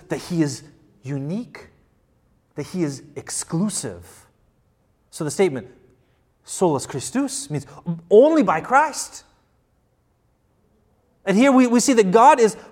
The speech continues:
putting himself in a category that is existentially different than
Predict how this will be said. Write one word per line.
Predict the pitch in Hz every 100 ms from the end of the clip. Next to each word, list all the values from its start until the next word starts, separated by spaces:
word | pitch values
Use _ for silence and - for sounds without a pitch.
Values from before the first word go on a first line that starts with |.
| -
putting | 302 320 302
himself | 254 - - 285 277 - 262
in | 247
a | 226
category | - - 285 339 262 208 175 160 247 - - _ _ _ _ _ _ _ -
that | 240
is | 240
existentially | 247 240 254 - 320 330 - 285 226 - 202
different | 294 302 277
than | 247